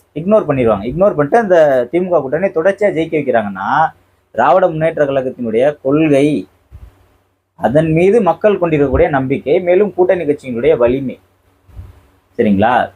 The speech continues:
திராவிட முன்னேற்ற கழகம் கொள்கை ரீதியாக இருப்பதால் தான் மக்கள் தொடர்ச்சியாக வெற்றி பெற வைக்கிறார்கள் என்பதை திராவிட முன்னேற்ற கழகம் உணர்ந்து கொள்ள வேண்டும்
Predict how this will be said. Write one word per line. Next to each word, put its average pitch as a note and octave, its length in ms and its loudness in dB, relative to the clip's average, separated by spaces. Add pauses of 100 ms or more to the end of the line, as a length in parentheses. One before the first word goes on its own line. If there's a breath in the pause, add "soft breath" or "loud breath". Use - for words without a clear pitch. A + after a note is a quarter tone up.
திராவிட D#3+ 320 2
முன்னேற்ற F3 320 2
கழகம் F3+ 240 0
கொள்கை A3+ 400 4
ரீதியாக G#3 400 2
இருப்பதால் D#3 440 0
தான் C#3 340 2
மக்கள் C3 340 -4
தொடர்ச்சியாக C3+ 460 -2
வெற்றி B2+ 240 -6
பெற B2+ 140 0
வைக்கிறார்கள் A#2 460 0
என்பதை A#2 360 -2
திராவிட D3 420 2
முன்னேற்ற D3 440 -2
கழகம் B2+ 320 -2
உணர்ந்து C3+ 300 -6
கொள்ள A#2 220 -4
வேண்டும் F#2+ 260 -14